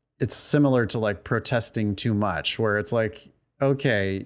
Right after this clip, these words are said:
you're hammering on the four hundred cases. It didn't impress me the first time you said it. The second time you said it, now I really am not impressed by it. Now I'm like, "Oh boy, you really think that's a lot, huh?"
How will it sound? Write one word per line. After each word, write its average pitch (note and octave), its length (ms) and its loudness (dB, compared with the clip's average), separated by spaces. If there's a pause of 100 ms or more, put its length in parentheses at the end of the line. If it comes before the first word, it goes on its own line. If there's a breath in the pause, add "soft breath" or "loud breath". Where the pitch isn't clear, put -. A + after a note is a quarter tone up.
you're C#3+ 360 2
hammering D3 640 2
on A2 180 0
the G2+ 80 0
four B2+ 360 0
hundred A2 340 0
cases. G#2 580 -2 (100)
It C3 140 -2
didn't F3+ 240 2
impress C#3+ 400 2
me A#2+ 80 0
the G2+ 100 0
first F3+ 300 -2
time F#2+ 220 -4
you F#2 100 -6
said F2 240 -2
it. F#2 180 -4 (300 soft breath)
The A#2+ 80 0
second A3 400 2
time A#2 240 -2
you A2 100 -2
said G#2+ 240 0
it, G#2 240 -4 (220 soft breath)
now C3 340 2
I G2+ 200 -4
really G2+ 640 0
am F#2+ 160 -2
not F#2 200 -2
impressed E2+ 480 -6
by D#2+ 200 -4
it. - 180 -14
Now B2+ 280 2
I'm G#2+ 120 2
like, F#2+ 240 -2
"Oh G#2 220 0
boy, F2+ 260 -2
you F#2+ 260 -2
really G#2 280 -2
think G2 240 -4
that's G2+ 220 -2
a E2+ 40 -6
lot, F2 400 -4
huh?" F#2 280 -6